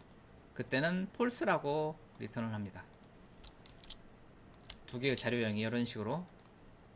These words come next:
같아야 되겠죠. 아니면 지난 영상에서 배웠던 캐스팅을 해줘서 비교를 하면 true로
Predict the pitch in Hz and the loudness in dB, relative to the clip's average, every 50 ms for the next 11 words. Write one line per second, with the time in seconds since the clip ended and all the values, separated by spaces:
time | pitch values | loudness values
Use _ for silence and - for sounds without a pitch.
0 | - - - - - - - - - - - - - - - - 123 - - 127 | -20 -20 -20 -20 -20 -20 -20 -20 -20 -20 -20 -20 -18 -8 -4 -4 -4 0 2 0
1 | 107 104 95 95 90 - - 92 95 - - - - - - - - - - - | 0 2 -2 -4 -4 -8 -10 -12 -12 -14 -18 -20 -20 -20 -20 -20 -20 -20 -20 -20
2 | - - - - - - 107 117 120 127 139 160 170 180 180 180 180 175 - - | -20 -20 -20 -18 -6 -2 0 4 4 6 8 8 8 8 6 4 2 0 -4 -6
3 | - - - - - - - - 135 139 139 135 123 120 120 - 123 117 113 107 | -12 -8 -8 -8 -8 -8 -6 -2 2 4 6 6 6 6 6 4 4 2 2 2
4 | 104 - - 104 101 - - - - - - 107 101 98 - - - 147 165 208 | 0 -2 -4 -4 -4 -6 -12 -18 -18 -8 -2 -2 -2 -2 -2 0 4 4 4 4
5 | 208 - - - - - - - - - - - - - - - - - - - | 4 0 -6 -6 -6 -8 -10 -10 -18 -18 -20 -20 -18 -18 -14 -14 -14 -14 -16 -16
6 | - - - - - - - - - - - - - - - - - - - - | -16 -16 -14 -14 -14 -14 -12 -14 -14 -14 -12 -14 -14 -14 -12 -14 -12 -12 -12 -12
7 | - - - - - - - - - - - - - - - - - - - - | -12 -8 -8 -8 -8 -8 -14 -16 -14 -18 -20 -18 -18 -18 -18 -18 -18 -20 -20 -20
8 | - - - 226 226 220 - - 180 147 135 127 139 147 139 123 - - 135 185 | -16 -4 2 2 2 2 4 2 2 4 4 2 0 0 0 0 0 0 0 0
9 | - - - - - - - - - - - - - - - - - - - - | -2 -6 -16 -20 -20 -20 -20 -20 -20 -20 -20 -20 -20 -20 -20 -20 -20 -20 -20 -20
10 | - - - - - - - - - - - 123 120 131 117 117 113 110 117 139 | -20 -20 -20 -20 -20 -20 -20 -20 -20 -10 -6 0 2 2 4 4 4 4 4 4
11 | 165 175 170 - - - 220 226 208 170 143 135 147 175 202 | 2 0 -2 -6 -6 -4 2 2 2 4 4 2 2 0 0